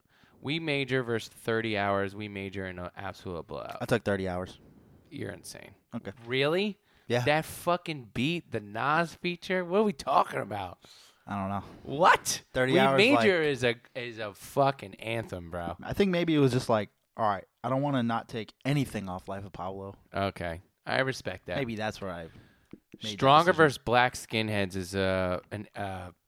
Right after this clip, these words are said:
Speaker 1: it's like
Speaker 2: was
Speaker 1: a, they're, they're trying to, like, stylistically put two songs together, and that's, Stronger's just gonna crush it.
Speaker 2: Yeah, that was easy for me.
Speaker 1: Gold Digger versus Gotta Have It. I went Gold Digger.
Speaker 2: Yeah.
Speaker 1: Slow Jams versus No More Parties in L A.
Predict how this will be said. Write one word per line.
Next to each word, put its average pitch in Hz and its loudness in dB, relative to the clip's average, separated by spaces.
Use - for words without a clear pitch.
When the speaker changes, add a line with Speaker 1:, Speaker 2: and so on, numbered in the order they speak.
Speaker 1:
it's - -4
like 120 -4
Speaker 2:
was 110 2
Speaker 1:
a, - -20
they're, 120 2
they're 123 0
trying 160 4
to, 143 0
like, 117 0
stylistically 113 4
put - -4
two 113 -8
songs 98 -4
together, 98 -2
and 107 -8
that's, - -10
Stronger's 120 2
just - -14
gonna 87 -14
crush - -12
it. - -18
Speaker 2:
Yeah, 92 -2
that 95 2
was 90 0
easy 87 -8
for - -12
me. 90 -10
Speaker 1:
Gold 135 6
Digger 135 4
versus 117 6
Gotta 107 4
Have 101 2
It. 98 -4
I 104 -2
went 101 -4
Gold 104 -2
Digger. 113 -2
Speaker 2:
Yeah. 92 -2
Speaker 1:
Slow 131 4
Jams 131 0
versus 107 -6
No 107 0
More 107 0
Parties 101 0
in 95 -8
L 95 -4
A. 92 -4